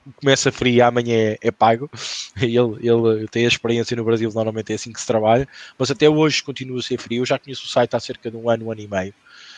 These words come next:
Mas não acredito que aquilo vá mudar. Eu também não sei, e, e por quem tenha situações pagas, podem fazer o, uma pequena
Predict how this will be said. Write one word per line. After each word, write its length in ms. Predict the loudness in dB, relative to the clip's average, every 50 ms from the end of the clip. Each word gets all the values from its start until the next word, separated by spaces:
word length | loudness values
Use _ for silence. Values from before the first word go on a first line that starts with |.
| -20 _ _ _ _ _ -18
Mas 120 | -16 -10 -4
não 100 | -4 -4
acredito 420 | 0 0 0 0 0 -2 -6 -6
que 120 | -8 -8
aquilo 200 | -8 -6 -6 -6
vá 200 | 2 4 4 4
mudar. 360 | 4 2 -4 -4 -2 -2 -2 -4 _ _ _ _ -12
Eu 60 | -4 0
também 200 | 0 0 0 -2
não 120 | -4 -4
sei, 380 | -6 -4 2 6 6 6 6 2 _ _ _ _ _ _ _ _ _
e, 200 | -20 -18 -18 -16 -12 -14
e 80 | -14
por 160 | -12 -12 -8
quem 180 | -2 -2 -2 -2
tenha 340 | 2 2 2 2 2 -4 -6
situações 580 | -6 -8 -10 -10 -12 -12 -12 -12 -8 -6 -6
pagas, 520 | 0 4 4 4 4 4 2 -4 -8 -8 -16 _ -20 _ _ _ _ _
podem 400 | 2 2 2 2 2 -4 -8 -14 _ _ _
fazer 400 | -8 -6 -6 0 0 0 0 0
o, 240 | -2 -6 -10 -14 -18 _
uma 440 | -20 -20 -18 -18 -16 -12 -10 -10 -10
pequena 640 | -10 -8 -2 2 2 2 4 2 0 -2 -2 -6